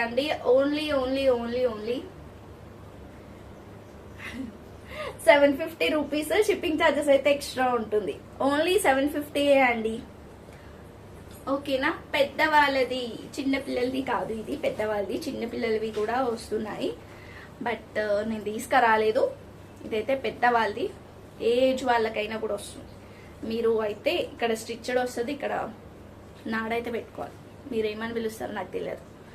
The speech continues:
మేమైతే నాడ అని పిలుస్తాం, అందుకని చెప్తున్నా. ఓకేనా?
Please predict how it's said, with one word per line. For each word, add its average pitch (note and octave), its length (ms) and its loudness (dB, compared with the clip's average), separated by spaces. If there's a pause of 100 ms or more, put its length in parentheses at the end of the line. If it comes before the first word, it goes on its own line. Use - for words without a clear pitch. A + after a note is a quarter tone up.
(460)
మేమైతే A3 440 -6
నాడ G#3+ 180 -4 (100)
అని A#3 100 -6
పిలుస్తాం, C#4 520 -4
అందుకని C4+ 380 2 (460)
చెప్తున్నా. C#4 460 -4 (500)
ఓకేనా? D4+ 320 -4